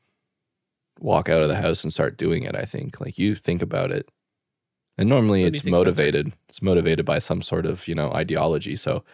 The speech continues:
Speaker 1: they've been thinking about that as
Speaker 2: Mm.
Speaker 1: well, and they make their manifestos. They, they make their little, their little handbooks and their, you know, that stuff. So, what do you think of that, Spencer? Hmm?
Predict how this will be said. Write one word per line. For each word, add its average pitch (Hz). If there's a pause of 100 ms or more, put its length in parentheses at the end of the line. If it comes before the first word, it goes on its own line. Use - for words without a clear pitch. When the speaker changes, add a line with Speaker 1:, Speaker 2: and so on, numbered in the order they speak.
(120)
Speaker 1:
they've 90
been 85
thinking 85
about -
that 80
as -
Speaker 2:
Mm. -
Speaker 1:
well, 82 (340)
and 85
they 85
make 82
their 85
manifestos. 117
They, 113
they 110
make 117
their 107
little, 104 (320)
their 120
little 117
handbooks 104
and 90
their, 87 (1040)
you 104
know, 95 (600)
that 85
stuff. 90
So, 92 (1700)
what 123
do -
you 113
think 104
of 98
that, 98
Spencer? 104 (380)
Hmm? 107